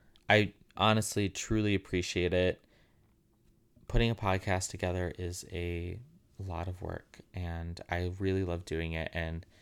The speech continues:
having people listen just makes it that much easier and better for me. So thank you, thank you, thank you. Check out the social medias.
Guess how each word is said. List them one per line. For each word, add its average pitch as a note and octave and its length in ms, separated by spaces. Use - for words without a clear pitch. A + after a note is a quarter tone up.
having G2+ 280
people F#2 300
listen E2 340
just E2 200
makes - 300
it D#2 220
that - 180
much E2+ 180
easier D2+ 600
and E2+ 160
better D#2+ 240
for - 180
me. F2 460
So - 180
thank F#2+ 380
you, G2 60
thank E2+ 220
you, E2+ 60
thank E2 320
you. E2 240
Check - 260
out A2 140
the G2 80
social F2 380
medias. E2 720